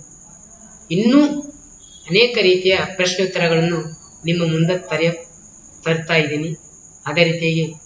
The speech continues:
step by step ಸ್ಪೀಡ್ ಆಗಿರ್ಲಿ. ಈಗ ಏನಂತ ಆಗುತ್ತಂದ್ರೆ, ಟೆಟ್ ಎಕ್ಸಾಮ್ ಡೇಟ್ ಅನೌನ್ಸ್ ಆಗಿದೆ.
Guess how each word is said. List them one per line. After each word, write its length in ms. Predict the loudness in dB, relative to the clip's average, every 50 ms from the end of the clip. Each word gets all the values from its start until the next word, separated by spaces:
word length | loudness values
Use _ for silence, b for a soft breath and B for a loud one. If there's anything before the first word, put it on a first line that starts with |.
| -14 -12 -4
step 300 | -2 -2 -2 -2 -2 -2
by 80 | -2 0
step 240 | 0 -2 -4 -8
ಸ್ಪೀಡ್ 320 | -10 -6 -2 0 2 4 4
ಆಗಿರ್ಲಿ. 320 | 2 2 0 -2 -4 -6 -6 -8 -12 -16 -16 -8
ಈಗ 160 | -6 -4 0
ಏನಂತ 320 | 2 2 2 2 2 0 0
ಆಗುತ್ತಂದ್ರೆ, 560 | 0 0 0 -2 -2 -2 -2 -2 -2 -4 -6 -8 -10 -18 -20 -20 -20 -20 -20 -20 -20 -20 -20 -20 -20 -8 -2
ಟೆಟ್ 540 | -2 -2 -2 -2 -2 -2 -2 -2 -2 -2 -2
ಎಕ್ಸಾಮ್ 540 | -2 0 2 2 2 2 0 0 0 2 2
ಡೇಟ್ 220 | 2 2 2 2
ಅನೌನ್ಸ್ 320 | 2 2 2 0 0 0
ಆಗಿದೆ. 280 | 0 0 0 0 -2 -4